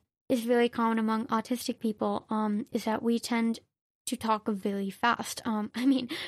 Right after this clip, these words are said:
whenever I'm talking or having a conversation with my mom, she's always like, "Olivia, Olivia, slow down. Like, I can barely keep up with you." And the reason why I talk so fast is because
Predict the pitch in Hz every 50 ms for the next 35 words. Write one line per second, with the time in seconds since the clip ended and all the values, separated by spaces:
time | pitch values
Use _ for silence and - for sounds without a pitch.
0 | - - _ - 262 262 247 240 233 226 220 214 214 214 208 220 214 208 - -
1 | 208 202 208 202 202 208 202 214 214 208 - - 214 202 208 208 - - 220 214
2 | 202 - 208 202 196 202 - - - - 202 202 202 202 220 226 220 208 202 202
3 | 196 - - - 220 214 220 208 - 220 214 - _ _ _ _ _ - 285 269
4 | 302 302 240 233 240 233 - 226 202 - - - - - 240 233 233 240 240 233
5 | 240 - _ - 233 208 - 226 220 226 226 220 214 208 - - - _ _ -
6 | 247 240 - 226 - - 226 214 220 220 226 220 220 - 233 - - 226 214 -
7 | 226 - 226 220 208 208 208 - - - _ _ _ _ _ - - - - 240
8 | 240 226 226 226 226 226 - - 233 240 226 220 226 240 269 294 285 254 226 220
9 | 220 220 - - 220 214 214 214 240 254 226 214 208 208 - - 226 214 208 -
10 | - - - - 240 240 220 - 247 233 214 214 208 - - - 247 214 - -
11 | 226 - 233 220 214 - -